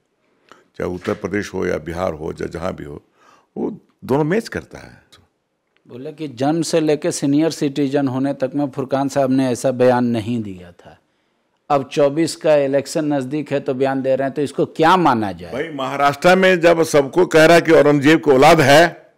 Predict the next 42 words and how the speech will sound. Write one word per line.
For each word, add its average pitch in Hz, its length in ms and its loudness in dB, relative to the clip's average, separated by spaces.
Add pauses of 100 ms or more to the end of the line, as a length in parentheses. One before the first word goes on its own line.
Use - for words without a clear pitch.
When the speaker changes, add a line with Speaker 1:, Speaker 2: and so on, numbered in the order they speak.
(140)
Speaker 2:
हम्म। 113 320 -18 (300)
Speaker 1:
और 131 160 4
ये 170 140 8
हवा 156 320 4
आप 151 120 2
यहाँ 156 240 2
बिहार 143 300 4
में 160 140 4
और 156 80 4
झारखंड 131 320 2
में 139 100 0
फैलाने 139 260 2
वाले 135 240 6
हैं 139 100 6
औरंगजेब 131 440 2
के 131 60 2
औलाद, 131 480 4
Speaker 2:
हम्म। 131 260 -10 (260)
Speaker 1:
तो 143 80 2
ये 165 140 8
हम 156 160 2
बताएंगे 180 380 6
ना 196 60 4
कि 170 120 4
यहाँ 165 300 8
औरंगजेब 165 380 4
की 175 60 6
औलाद 170 240 6
कोई 185 160 4
नहीं 226 200 8
है। 113 380 2 (2500)
बारह 143 280 4
सौ 180 160 2
साल 170 280 4
का 170 200 6
औरंगजेब 156 540 4
का 165 100 6 (360)
यहाँ 147 220 6
औलाद 156 240 6
कोई 165 160 2
नहीं 151 160 2
है। 104 280 -4